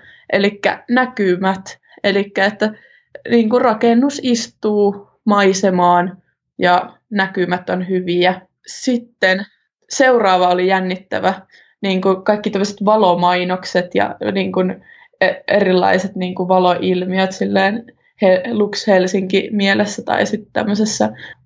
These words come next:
urbaanissa Tokio-vipassa, niin ne oli, ne oli kuulemma kans yksi, yksi tämmönen hyvin instagrammable.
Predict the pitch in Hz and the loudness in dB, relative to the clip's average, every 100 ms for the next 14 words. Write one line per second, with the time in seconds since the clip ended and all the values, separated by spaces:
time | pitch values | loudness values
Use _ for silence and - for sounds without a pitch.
0 | - 214 202 190 190 190 202 214 - 214 | -4 0 2 2 2 4 2 0 0 0
1 | - - - 202 - 202 202 208 - _ | -2 -10 -8 -8 -4 0 0 0 -4 _
2 | _ 220 214 208 208 - 208 208 208 208 | _ 0 2 0 -2 -2 0 2 4 4
3 | 196 - 220 214 196 - 180 180 185 214 | 2 0 0 0 0 -2 -2 -2 0 0
4 | 240 240 - 226 220 - - _ _ _ | 0 -2 -4 -6 -4 -10 -12 _ _ _
5 | - 233 226 - 202 196 202 202 202 202 | -2 -2 0 0 0 2 0 0 0 0
6 | 196 185 - _ _ _ - 220 202 202 | 0 -2 -8 _ _ _ 0 4 4 0
7 | - 202 196 190 185 180 180 185 180 185 | -4 0 2 2 2 2 2 2 2 2